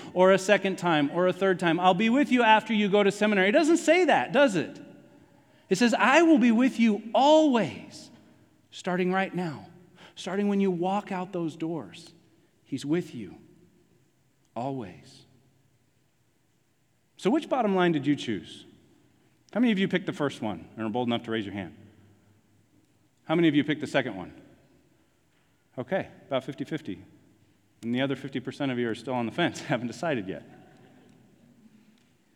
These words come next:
But more important than that question, more important than which bottom line did you choose, whether if you're saved, you're sent, or saved people are sent people, more important than which bottom line you choose is what are you going to do about it?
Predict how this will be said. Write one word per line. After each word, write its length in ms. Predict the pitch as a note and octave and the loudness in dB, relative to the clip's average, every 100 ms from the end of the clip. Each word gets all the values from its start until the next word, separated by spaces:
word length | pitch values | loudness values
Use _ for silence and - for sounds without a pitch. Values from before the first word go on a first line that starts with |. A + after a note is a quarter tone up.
| - | -4
But 120 | D#3 | 0
more 180 | G3+ D#4 | 4 4
important 320 | - A3+ G3+ | 4 2 4
than 100 | E3+ | 4
that 200 | D#3 F3+ | 4 2
question, 400 | F3+ F3+ - G#3 | 0 -2 -2 -2
more 160 | F#3+ A3 | 0 0
important 320 | G#3 G#3+ G3+ | 0 0 2
than 140 | E3+ D#3 | 4 4
which 180 | F3+ | 2
bottom 260 | - E3 E3 | 0 2 2
line 200 | D3 E3 | 2 0
did 120 | D3+ | 0
you 60 | D3 | -4
choose, 360 | C3+ E3+ F#3 E3+ | -2 2 2 4
whether 280 | D#3 E3 - - - - - - _ _ | 4 4 0 -10 -16 -20 -20 -20 _ _
if 160 | G3 F3+ | 4 6
you're 120 | G3+ | 4
saved, 500 | F3 G#3 F#3+ G#3+ G3 | 6 6 8 6 2
you're 140 | F#3 E3 | 0 0
sent, 420 | - G3 A3+ - | 4 4 2 0
or 360 | F#3+ E3+ D#3 D#3 - | 2 4 2 -2 -8
saved 400 | - G3 F#3+ G3 | 2 2 2 0
people 340 | G3+ F#3 F3 | -2 0 -2
are 100 | D3+ | -2
sent 300 | D3+ G3 G3+ | -2 -2 -2
people, 300 | E3 C3+ D3+ | -2 -2 0
more 200 | E3+ B3 | 0 2
important 440 | B3+ - C4+ C#4+ G#3+ | 2 4 2 2 2
than 120 | G3 | 2
which 180 | G3 G3+ | 2 4
bottom 260 | G3 F#3 | 4 4
line 200 | F#3+ G#3 | 2 2
you 80 | G3 | 2
choose 300 | - E3+ D3 | 2 2 2
is 280 | D#3+ D#3 D3+ | 0 0 -2
what 240 | D3+ G3 | -4 -4
are 60 | G#3+ | -2
you 140 | D3+ | -4
going 280 | C3+ D3 D#3 | -2 -2 -2
to 100 | D3+ | -4
do 200 | A#2 A#2+ | -6 -4
about 240 | F#2 D#2+ | -6 -10
it? 100 | D#2 | -14